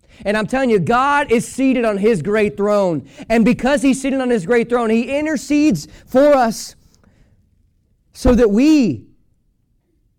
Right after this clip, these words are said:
could have our sins covered by his blood. And verse thirteen,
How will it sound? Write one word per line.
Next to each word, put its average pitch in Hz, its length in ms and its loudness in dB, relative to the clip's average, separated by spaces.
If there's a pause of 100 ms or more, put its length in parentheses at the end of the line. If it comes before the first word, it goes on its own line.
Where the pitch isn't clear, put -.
(140)
could 165 160 -8
have 190 200 -8
our 185 140 -8
sins 156 380 -10
covered 147 320 -10
by 131 160 -12
his 131 180 -12
blood. 110 420 -16 (4000)
And 135 140 -10
verse 147 180 -8
thirteen, 143 560 -10